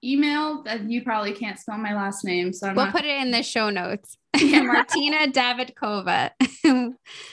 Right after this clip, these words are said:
Speaker 1: At Coconut Software. <laughs>
Speaker 2: At Coconut Software.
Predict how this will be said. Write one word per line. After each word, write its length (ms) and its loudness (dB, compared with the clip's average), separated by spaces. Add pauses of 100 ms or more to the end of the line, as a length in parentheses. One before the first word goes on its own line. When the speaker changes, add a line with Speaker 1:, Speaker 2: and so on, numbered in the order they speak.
(420)
Speaker 1:
At 160 2
Coconut 480 4
Software. 640 -4 (300)
<laughs> 300 2
Speaker 2:
At 240 -2
Coconut 540 -2
Software. 600 0